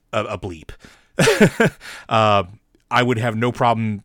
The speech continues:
putting a hurt on him and then going to putting a hurt on Helya or whatever the case is. But I think that that could be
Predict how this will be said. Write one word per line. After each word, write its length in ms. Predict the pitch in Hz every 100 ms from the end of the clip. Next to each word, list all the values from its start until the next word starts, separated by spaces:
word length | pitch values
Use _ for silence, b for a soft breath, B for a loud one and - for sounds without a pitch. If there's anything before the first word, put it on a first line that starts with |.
| _ _ -
putting 220 | - 123
a 60 | 117
hurt 180 | 117 110
on 100 | 101
him 240 | 110 101 110
and 100 | 107
then 140 | 107
going 200 | 104 104
to 60 | 101
putting 240 | 127 107
a 80 | 98
hurt 200 | 92 104
on 120 | 95
Helya 460 | 98 104 101 92 87 B B B
or 260 | - 110 110
whatever 300 | 107 104 101
the 80 |
case 340 | 98 110 98 -
is. 260 | 90 87 - B B B
But 240 | 110 107 _ _
I 100 | 120
think 220 | 117 139
that 220 | 127 110
that 260 | - 117 -
could 240 | - 120
be 440 | 107 110 104 101